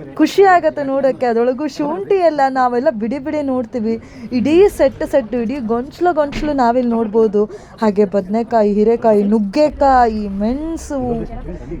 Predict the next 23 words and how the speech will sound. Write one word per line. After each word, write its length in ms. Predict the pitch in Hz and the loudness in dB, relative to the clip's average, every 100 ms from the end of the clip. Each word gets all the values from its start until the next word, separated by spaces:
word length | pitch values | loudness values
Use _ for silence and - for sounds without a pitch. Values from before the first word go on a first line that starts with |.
| 190 | -4
ಎಲ್ಲ 360 | 214 226 302 392 415 | -2 0 2 2 2
ಥರದ್ದು 500 | 359 339 254 349 320 | 0 -2 -4 -2 -2
ಒಂದೊಂದು 580 | 285 285 269 269 208 | -2 -4 -2 -2 0
ಏನು 360 | 214 214 202 196 180 - - - - 220 247 | 0 2 0 -2 -4 -8 -10 -12 -12 -6 0
ತರಕಾರಿ 540 | 226 - 240 233 208 | 0 2 0 2 2
ಎಲ್ಲದೂ 360 | 208 240 262 285 | 2 2 2 0
ಇದ್ದಾವೆ. 400 | 247 214 190 190 - - - | 2 2 0 -2 -6 -12 -2
ಹಾಗೆ 280 | 277 254 302 | -2 0 -2
ಇಲ್ಲಿ 120 | 277 | -2
ನೀವು 120 | 285 | -2
ನೋಡ್ತಾ 380 | 269 254 226 240 | -2 -2 0 0
ಇದ್ದೀರಾ, 320 | 214 202 208 | 2 2 0
ಪ್ರತಿಯೊಂದು 680 | - 247 233 262 240 233 233 | -2 -4 -2 -2 -2 0 0
ಪ್ರಾಡಕ್ಟ್ಸ್ 680 | 233 196 196 214 - - 220 | 0 0 0 -2 -8 -8 -4
ಏನಿದೆ 560 | 202 220 233 214 202 | 0 2 2 2 2
ಅಲ್ಲ, 140 | 180 175 190 - - - | 0 -2 -6 -10 -16 -2
ಎಲ್ಲದಕ್ಕೂ 600 | 220 226 269 277 269 277 | 2 4 2 0 -2 -4
ಸಹ 280 | 262 277 269 | 0 0 0
ಪ್ರೈಸಸ್ 680 | - 247 202 269 262 302 - | 0 0 2 2 0 -2 -2
ಇರ್ತದೆ. 480 | 226 - 208 196 190 | -2 -2 -4 0 -2
So 220 | 202 208 | 0 0
ಎಲ್ಲರಿಗೂ 520 | 202 226 254 320 320 | 0 0 2 2 0
ಬಂದವ್ರಿಗಂತೂ 640 | 277 247 254 262 254 240 | -2 -2 0 -2 -2 -8